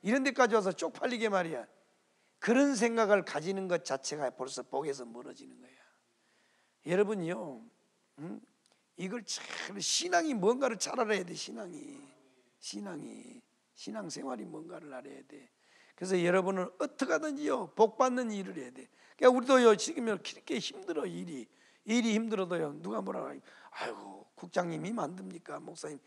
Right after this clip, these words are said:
힘이 안 들어요." 그래도, "아유, 내가 언제 이런, 이런 일을 해보겠소?" 이렇게 기회 주셨을 때, 예? 힘껏 하는 거지. 나는 감사해요.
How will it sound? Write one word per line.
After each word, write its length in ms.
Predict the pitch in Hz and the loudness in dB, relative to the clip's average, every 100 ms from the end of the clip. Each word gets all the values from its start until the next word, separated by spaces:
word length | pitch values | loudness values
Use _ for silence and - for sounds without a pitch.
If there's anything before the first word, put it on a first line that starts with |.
| _ - | _ -12
힘이 180 | 247 | -8
안 140 | 185 170 | -8 -10
들어요." 260 | 170 127 | -14 -16
그래도, 320 | 127 - - - _ _ _ _ _ | -18 -20 -20 -20 _ _ _ _ _
"아유, 580 | 202 226 220 208 202 208 _ _ _ _ _ | -8 -6 -6 -8 -12 -14 _ _ _ _ _
내가 320 | - 165 156 | 2 4 4
언제 280 | 160 196 185 | 2 0 0
이런, 360 | 175 175 180 165 | -2 -2 -6 -6
이런 280 | 165 180 165 | -8 -8 -8
일을 220 | 160 143 | -10 -12
해보겠소?" 800 | - 190 175 156 - 131 127 - _ _ _ _ _ - | -14 -14 -14 -12 -14 -16 -18 -20 _ _ _ _ _ -6
이렇게 300 | 196 185 190 | -4 -2 -4
기회 260 | - 202 185 | -4 -4 -4
주셨을 480 | 160 170 - 165 | -4 -4 -4 -8
때, 240 | 160 147 - _ _ - | -6 -8 -8 _ _ -4
예? 260 | 190 262 381 _ | 0 0 -4 _
힘껏 360 | - 262 - 170 | -6 -4 -2 -2
하는 240 | 165 220 | -4 -6
거지. 400 | 175 175 139 - | -8 -8 -12 -10
나는 240 | - 277 262 | -6 -4 -2
감사해요. 680 | - 247 180 - - 233 | -2 -2 -4 -6 -8 -12